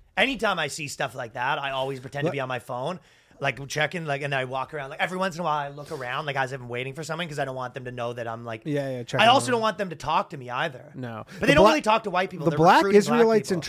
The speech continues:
Speaker 2: Toronto and the Yonge and Dundas Square ones, they used to hang out.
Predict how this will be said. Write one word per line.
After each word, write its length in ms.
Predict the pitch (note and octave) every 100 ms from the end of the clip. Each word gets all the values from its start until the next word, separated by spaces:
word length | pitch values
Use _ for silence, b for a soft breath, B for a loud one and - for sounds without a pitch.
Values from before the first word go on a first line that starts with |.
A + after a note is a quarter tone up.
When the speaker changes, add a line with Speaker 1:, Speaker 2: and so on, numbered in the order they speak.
| D3+
Speaker 2:
Toronto 360 | C3+ D#3 F#3+ F3+
and 120 | D3
the 40 |
Yonge 240 | C3 C3+ C#3
and 80 | C3
Dundas 300 | C3 B2+ -
Square 280 | A#2+ A#2+
ones, 200 | C#3+ D#3+
they 60 | C3
used 120 | C#3
to 60 | D3
hang 200 | C#3 C#3
out. 200 | C3+